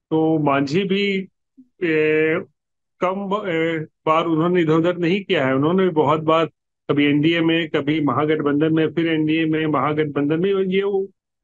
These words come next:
उनकी भी फितरत रही है इधर उधर कर-, करने की। तो नीतीश कुमार की अगर विश्वसनीयता पे सवाल खड़े होते हैं, उनकी credibility पे सवाल खड़े होते हैं,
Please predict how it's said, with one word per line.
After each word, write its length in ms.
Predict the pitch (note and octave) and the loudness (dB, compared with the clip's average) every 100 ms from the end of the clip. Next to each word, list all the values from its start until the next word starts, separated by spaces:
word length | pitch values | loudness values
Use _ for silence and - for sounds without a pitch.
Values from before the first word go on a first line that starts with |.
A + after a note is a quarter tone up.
| _ | _
उनकी 300 | E3+ E3+ E3 | -4 -2 0
भी 120 | G#3 | -2
फितरत 380 | G3 F#3+ F#3 F#3+ F#3+ | 0 -2 -2 -4 -2
रही 240 | E3+ F3 | -2 0
है 60 | F3+ | 0
इधर 160 | D#3 | 0
उधर 240 | D#3+ D#3 D#3+ | 0 0 0
कर-, 340 | D#3+ D3 D3+ | 0 -2 0
करने 280 | D3 C#3 C#3 | 0 0 0
की। 200 | B2+ A#2+ - - _ _ _ | 0 -2 -6 -18 _ _ _
तो 360 | G3+ A#3+ B3 - - _ _ _ _ | 0 2 0 -4 -12 _ _ _ _
नीतीश 380 | F3 D#3 G3 G#3+ | -2 0 0 -2
कुमार 340 | - G3+ G3+ G3 | 0 2 2 2
की 100 | G3+ | 0
अगर 120 | F#3 | 0
विश्वसनीयता 800 | E3 D#3 E3+ C#3 - F3 E3+ G3+ | 0 -2 -4 -4 0 0 2 2
पे 140 | G3 | 0
सवाल 340 | F#3 D#3 D3 D#3 | 0 0 0 -2
खड़े 240 | C#3+ D3 | -2 0
होते 280 | C#3 C3+ C3 | 0 0 -2
हैं, 280 | A#2+ C#3 F#3+ _ _ | -2 -2 -6 _ _
उनकी 200 | D#3 D3 | -6 -4
credibility 580 | F#3+ E3 D3+ D#3+ D#3 D3 | -2 -2 0 0 0 0
पे 100 | G3+ | -2
सवाल 300 | G3 D3+ C#3+ | 0 0 0
खड़े 220 | C#3+ C#3 | -2 -2
होते 240 | C3 C3 C3+ | 0 0 0
हैं, 240 | B2+ A3+ | 0 0